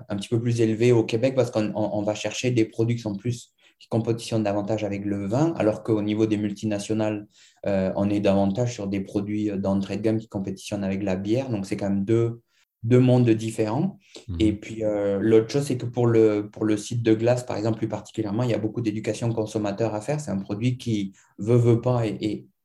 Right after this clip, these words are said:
Speaker 1: a besoin d'être davantage connu.
Speaker 2: Ouais.
Speaker 1: Donc, ça, c'est une barrière importante. Euh, on a besoin de, de, de faire mieux connaître le produit.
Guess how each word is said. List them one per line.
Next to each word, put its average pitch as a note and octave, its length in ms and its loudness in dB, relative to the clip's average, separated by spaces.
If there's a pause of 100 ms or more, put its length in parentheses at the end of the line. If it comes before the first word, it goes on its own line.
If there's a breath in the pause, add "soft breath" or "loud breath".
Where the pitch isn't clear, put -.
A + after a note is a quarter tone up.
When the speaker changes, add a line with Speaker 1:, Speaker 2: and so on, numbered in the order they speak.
(280)
Speaker 1:
a F#2+ 80 -8
besoin A2+ 380 4
d'être G#2+ 180 2
davantage G#2+ 500 0
connu. B2+ 400 0 (160 loud breath)
Speaker 2:
Ouais. F#2 220 0
Speaker 1:
Donc, G#2 160 -2
ça, - 100 -8
c'est - 160 -6
une A2+ 120 4
barrière G#2+ 320 2
importante. G#2 560 -2
Euh, G2 180 -6 (220)
on G#2 120 -4
a G2+ 60 0
besoin G#2 380 0
de, G#2 240 -2
de, G2 320 -2
de F#2+ 160 -4
faire G#2 200 -4
mieux A2 160 2
connaître G2+ 400 -6
le G2+ 120 -8
produit. F#2+ 280 -12